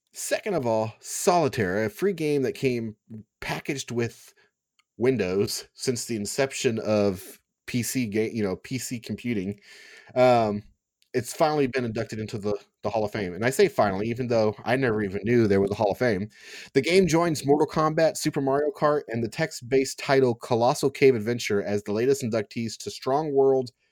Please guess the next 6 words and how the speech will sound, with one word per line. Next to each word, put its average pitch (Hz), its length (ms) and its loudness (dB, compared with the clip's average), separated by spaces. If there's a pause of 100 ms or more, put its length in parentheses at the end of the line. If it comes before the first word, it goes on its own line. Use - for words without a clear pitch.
(460)
Video 156 280 0
Game 139 260 2
Hall 120 260 -2
of 117 80 -6
Fame. - 320 -8 (1000)
So 110 500 4